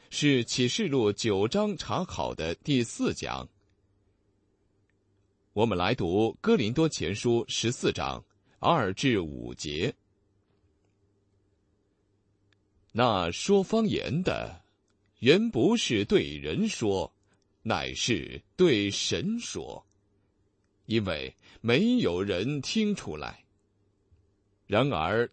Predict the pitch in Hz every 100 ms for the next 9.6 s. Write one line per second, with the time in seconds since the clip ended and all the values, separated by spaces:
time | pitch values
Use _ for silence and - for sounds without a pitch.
0 | _ - 110 82 62 - - 214 190 120
1 | 202 82 60 62 57 _ _ _ _ -
2 | 262 175 - 160 120 82 73 92 147 147
3 | 143 - 269 139 101 131 131 92 85 -
4 | 190 110 73 71 85 52 - _ _ _
5 | _ _ _ _ _ _ _ _ _ 120
6 | 117 104 160 110 - 226 226 196 233 208
7 | - 58 67 82 190 123 71 64 57 -
8 | _ _ _ _ - 143 120 110 82 55
9 | 82 190 180 104 82